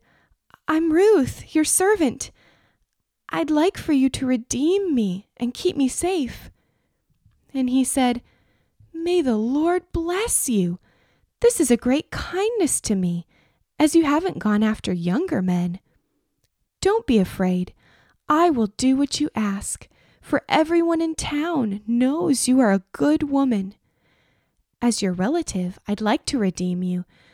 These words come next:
but there is someone else who has, has to have the chance to do it first. In the morning, I'll ask him.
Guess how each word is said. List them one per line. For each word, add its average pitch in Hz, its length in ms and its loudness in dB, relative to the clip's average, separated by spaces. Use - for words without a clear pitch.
but - 160 -2
there 294 160 2
is 262 120 2
someone 190 440 -2
else - 480 -2
who 233 100 2
has, 196 380 -2
has - 300 -2
to 208 100 0
have 208 180 0
the 180 80 -2
chance - 440 -4
to 220 120 -2
do 196 140 2
it - 140 -2
first. - 560 -4
In 208 120 2
the 214 60 0
morning, 220 640 0
I'll 247 180 0
ask 349 360 -6
him. 180 240 -6